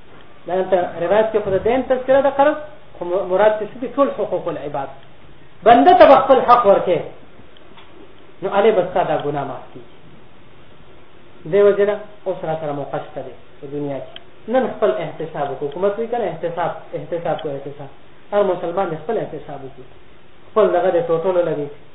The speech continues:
دونه عمر مې تېر شو، اویا کاله، شپېته کاله، پنځوس کاله، څلوېښت کاله، دې کې ما نه څونه د الله نافرماني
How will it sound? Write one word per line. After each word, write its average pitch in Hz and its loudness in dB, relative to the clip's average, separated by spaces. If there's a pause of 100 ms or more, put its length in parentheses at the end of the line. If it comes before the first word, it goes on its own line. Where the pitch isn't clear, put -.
(140)
دونه 208 6
عمر 185 4
مې 175 0
تېر 196 4
شو، 170 -4 (760)
اویا 170 2 (100)
کاله، 156 0
شپېته 165 -2
کاله، 156 -2
پنځوس 165 -4
کاله، 156 -4 (100)
څلوېښت 170 -4
کاله، 156 -4 (560)
دې 170 -4
کې 170 -6
ما 165 -6
نه 156 -6
څونه 214 -2
د 175 -2
الله 175 0
نافرماني 165 -4